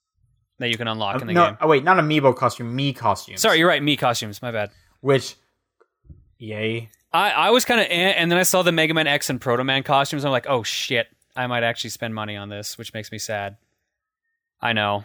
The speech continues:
Speaker 1: I
Speaker 2: D-,
Speaker 1: saw it
Speaker 2: don't,
Speaker 1: and I
Speaker 2: don't do that.
Speaker 1: I saw it and I was like, "No, you actually hit me with nostalgia and it worked."
Speaker 2: Don't buy costumes for your Mii.
Speaker 1: The problem, the problem is it's for
Speaker 2: I'm pretty sure that's rule number one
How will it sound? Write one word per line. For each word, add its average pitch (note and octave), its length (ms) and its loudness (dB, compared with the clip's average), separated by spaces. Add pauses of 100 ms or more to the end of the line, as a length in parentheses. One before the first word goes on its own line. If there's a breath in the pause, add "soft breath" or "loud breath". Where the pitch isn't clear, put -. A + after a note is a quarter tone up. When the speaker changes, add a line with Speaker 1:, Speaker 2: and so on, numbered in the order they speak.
(120)
Speaker 1:
I A#2+ 120 0
Speaker 2:
D-, A#2+ 40 0
Speaker 1:
saw A#2+ 300 4
it B2 40 0
Speaker 2:
don't, A#2+ 100 0
Speaker 1:
and B2+ 80 -8
I - 40 -20 (120)
Speaker 2:
don't B2+ 280 0
do A2+ 140 -6
that. G2 220 -4
Speaker 1:
I D#3+ 100 2
saw G#3 360 4
it - 20 6
and G#3 80 2
I G#3 40 4
was G#3 100 2
like, G#3 100 2
"No, B3 640 4
you G#3 240 0
actually A#3+ 480 0
hit A3+ 240 2
me G#3+ 100 2
with G3 220 0
nostalgia G3 520 2
and E3+ 80 0
it C#3+ 100 -6
worked." - 420 -4
Speaker 2:
Don't B2+ 340 0
buy C3 160 4
costumes A#2 580 -6
for - 220 -10
your A2 180 -2
Mii. G#2 400 -10
Speaker 1:
The F#3 140 0
problem, G#3 480 2
the F3+ 100 0
problem G3 380 4
is E3 300 4
it's - 160 -2
for D3+ 420 4
Speaker 2:
I'm D3+ 120 2
pretty F#3 220 8
sure G#3+ 380 6
that's E3 240 4
rule D3+ 380 4
number D3 340 6
one G#2+ 540 2